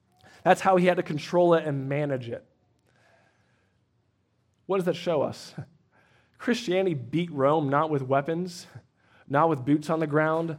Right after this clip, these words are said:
but with love. The love of Christians for one another was like an epidemic that could not be controlled. Love is a powerful word. And so do you believe that?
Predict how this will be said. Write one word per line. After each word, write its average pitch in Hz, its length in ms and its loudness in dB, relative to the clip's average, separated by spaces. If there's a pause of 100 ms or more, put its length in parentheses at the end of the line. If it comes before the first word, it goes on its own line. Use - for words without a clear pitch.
(140)
but 135 100 -2
with 131 160 -8
love. 110 340 -8 (1800)
The 127 120 -2
love 160 680 2
of 135 140 -8
Christians 147 460 -8
for 127 200 -8
one 120 240 -4
another 131 320 -2
was 123 180 -4
like 135 140 -2
an 135 180 -8
epidemic 131 540 -6
that 113 160 -20
could 139 120 -12
not 127 180 -6
be 123 80 -8
controlled. 104 580 -14 (2250)
Love 165 220 6
is 160 100 0
a 135 60 -4
powerful 117 840 -6 (280)
word. 107 400 -4 (1300)
And 147 80 -14
so 170 140 -2
do 175 100 -4
you 202 60 0
believe 175 320 2
that? 117 260 -8